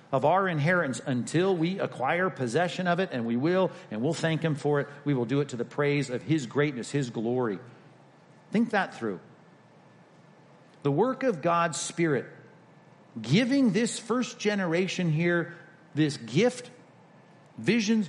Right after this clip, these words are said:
dreams, prophesying, preaching New Testament truths to people on the Temple Mount. Think about it. Fifty days after Christ was crucified.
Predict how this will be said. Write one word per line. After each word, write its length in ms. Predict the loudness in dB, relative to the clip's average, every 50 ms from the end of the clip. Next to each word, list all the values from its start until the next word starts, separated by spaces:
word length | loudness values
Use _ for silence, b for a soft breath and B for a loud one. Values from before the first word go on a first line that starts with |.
| -4 -14 -12
dreams, 540 | -4 0 2 2 4 4 4 2 2 0 -4 -14 -18 -8
prophesying, 800 | 0 2 2 2 2 0 -2 -2 0 0 2 2 2 0 -2 -4 -8 -18 -18 -10
preaching 420 | -2 0 0 0 2 0 0 2 4
New 140 | 2 2
Testament 500 | 2 0 0 0 0 0 0 -2 -2 -2
truths 340 | -2 -2 -2 0 -2 -2 -4
to 120 | -4 -4 -4
people 400 | -2 -2 -4 -2 0 -2 -2 0
on 140 | 0 0 0
the 60 | 0
Temple 340 | 0 0 0 0 0 -2 -2
Mount. 300 | 0 0 0 0 -2 -4 -10 -18 -20 -20 -20 -20 -20 -20 -20 -20 -20 -20 -20 -20 -20 -20 -20 -20 -20 -20 -20 -20 -20 -20 -20 -20 -20 -20 -20 -20 -20 -20 -12 -4
Think 160 | -2 0 0
about 200 | 2 0 0 -2
it. 80 | -2 -6 -12 -20 -20 -20 -20 -20 -20 -20 -20 -10 -4
Fifty 280 | -4 -4 -2 0 0
days 720 | 2 4 4 4 4 2 0 0 -4 -6 -12 -16 -18 -18 -20 -20 -20 -20 -12 -2 0
after 300 | 0 0 0 0 -4 -4
Christ 500 | -4 -4 0 2 2 2 2 0 -4 -4
was 140 | -4 -4 -4
crucified. 560 | -2 -2 -2 -2 -2 -6 -4 -4 -4 -4 -4